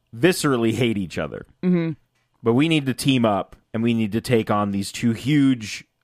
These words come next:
Speaker 1: unstoppable dudes.
Speaker 2: Mm-hmm.
Speaker 1: And it was just brilliant. Just great
Speaker 2: Yeah.
Speaker 1: storytelling. Them, like, and the crowd was totally into it the entire time.
Speaker 2: Yeah.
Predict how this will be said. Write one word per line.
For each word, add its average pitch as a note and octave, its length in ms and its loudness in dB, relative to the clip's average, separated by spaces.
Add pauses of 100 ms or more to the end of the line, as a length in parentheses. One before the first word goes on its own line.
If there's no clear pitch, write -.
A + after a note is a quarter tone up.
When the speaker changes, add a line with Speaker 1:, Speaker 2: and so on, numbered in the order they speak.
(120)
Speaker 1:
unstoppable G#2+ 760 -2
dudes. F2+ 480 -6
Speaker 2:
Mm-hmm. F3+ 320 0 (220)
Speaker 1:
And A#2+ 380 2 (440)
it D3 140 0
was C3 160 0
just F#2 280 -10
brilliant. F#2 540 -2
Just A2 200 -12
great E3+ 220 4
Speaker 2:
Yeah. D3+ 120 4
Speaker 1:
storytelling. A2 920 0 (460)
Them, C3 440 2 (100)
like, B2+ 300 -2
and C#3+ 160 2
the B2 60 0
crowd C3+ 580 0
was A#2 340 0
totally C3 560 2
into A2+ 320 0
it A2+ 120 2
the A2 100 -2
entire G#2 440 -2
time. G2+ 560 -4
Speaker 2:
Yeah. D#3+ 340 2